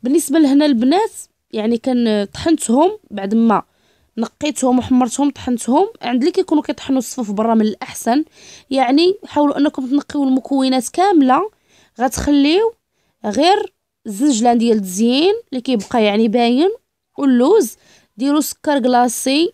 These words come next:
يعني أنا السيد اللي طحنتهم عنده قال لك السيدات كيجيبوا المكونات كاملين، كيجيبوه بالدقيق، بالسكر كلاصي، بالمكونات كاملين، كيكونوا حبوب، كيخلطوا كلشي كيجيبوه، يعني ما كيبقاو كيديروا فيه لا زبده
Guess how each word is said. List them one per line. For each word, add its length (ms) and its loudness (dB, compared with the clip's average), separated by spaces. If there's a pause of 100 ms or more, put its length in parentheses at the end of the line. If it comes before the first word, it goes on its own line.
يعني 400 0
أنا 80 2
السيد 280 -2
اللي 120 -8
طحنتهم 460 -2
عنده 400 0 (680)
قال 80 0
لك 100 -2
السيدات 540 0
كيجيبوا 460 0
المكونات 760 -2
كاملين، 540 0
كيجيبوه 480 -2
بالدقيق، 640 -6
بالسكر 540 -4
كلاصي، 680 -2 (380)
بالمكونات 680 0
كاملين، 280 2
كيكونوا 400 -2
حبوب، 340 -2
كيخلطوا 560 -4
كلشي 300 -2
كيجيبوه، 580 0 (400)
يعني 220 0
ما 80 2
كيبقاو 420 -4
كيديروا 460 0
فيه 360 0 (2000)
لا 180 0
زبده 600 0